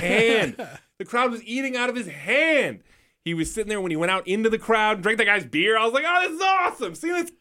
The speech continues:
Speaker 1: that's so cool." And this is the scene I miss. Like, he was so cool. Then he got in, he was super serious about The Undertaker and everything.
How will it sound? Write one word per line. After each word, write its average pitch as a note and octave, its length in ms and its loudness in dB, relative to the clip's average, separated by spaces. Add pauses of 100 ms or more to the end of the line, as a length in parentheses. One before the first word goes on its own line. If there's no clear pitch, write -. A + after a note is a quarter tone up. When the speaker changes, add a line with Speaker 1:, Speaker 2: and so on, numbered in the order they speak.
(280)
Speaker 1:
that's F#4 300 0 (100)
so - 320 0
cool." G3 480 -2 (400)
And G3+ 100 2
this D#4 180 0
is B3+ 80 -4
the C#4+ 120 2
scene D4+ 260 0
I B3 220 2
miss. B3 560 0 (420)
Like, F3+ 200 0
he F#3 240 0
was G#3+ 180 -4
so B3 320 0
cool. A#3 160 2
Then A3 80 4
he A3 60 -4
got A3 160 2
in, G#3+ 60 2
he A3 40 0
was F3+ 140 -4
super A#3 340 -4
serious A#3+ 560 0
about E3+ 240 -2
The F3+ 140 -6
Undertaker F3 540 -2
and B2+ 80 -2
everything. C3 360 -2